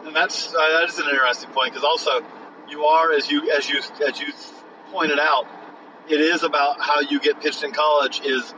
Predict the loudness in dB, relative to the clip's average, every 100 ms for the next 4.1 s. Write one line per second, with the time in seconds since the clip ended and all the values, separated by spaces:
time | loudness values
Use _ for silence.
0 | -2 -2 0 -4 -4 -8 -18 -20 -20 -20
1 | -20 -10 -4 0 0 2 2 0 -2 -8
2 | -2 0 0 -6 -18 -6 -6 -2 -2 0
3 | -2 -2 0 0 0 0 0 -2 -2 0
4 | -2